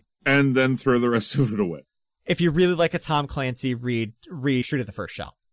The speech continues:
Speaker 1: And if you don't go into it expecting that you're, everything is gonna be part of this, this horror story,
Speaker 2: You'll like it better.
Speaker 1: You'll like it better. And if you don't go into it expecting The King in Yellow to be referenced throughout the entire thing,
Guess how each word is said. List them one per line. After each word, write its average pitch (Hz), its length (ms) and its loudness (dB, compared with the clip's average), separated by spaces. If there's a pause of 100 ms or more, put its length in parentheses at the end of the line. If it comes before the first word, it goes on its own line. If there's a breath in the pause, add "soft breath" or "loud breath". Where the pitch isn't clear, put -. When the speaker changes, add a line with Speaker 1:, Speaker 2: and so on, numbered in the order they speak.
(100)
Speaker 1:
And 170 140 -4
if 165 120 -6
you 196 80 -6
don't 196 360 -4
go 135 220 2
into 113 380 0
it 92 60 2
expecting 92 720 -2
that 87 140 -6
you're, 87 280 -4
everything 85 340 -4
is 80 120 -8
gonna 82 160 -8
be 78 280 -8 (180)
part 80 160 -6
of 71 100 -12
this, 78 300 -12 (120)
this 82 380 -12
horror 80 440 -6 (460)
story, 90 640 -4 (120)
Speaker 2:
You'll 180 140 -4
like 165 160 -2
it 170 60 -6
better. 151 240 -4 (200)
Speaker 1:
You'll 139 160 4
like 151 160 0
it 131 60 0
better. 78 360 -6
And 120 100 0
if 113 60 2
you 127 80 2
don't 143 180 0
go 135 200 0
into 131 280 0
it 107 200 2
expecting 107 500 -4
The 95 80 -6
King 98 260 -10
in 92 100 -6
Yellow 104 420 0
to 104 160 -8
be 87 160 -6
referenced 92 520 -10
throughout 85 260 -10
the 82 140 -12
entire 80 400 -14
thing, 110 460 -4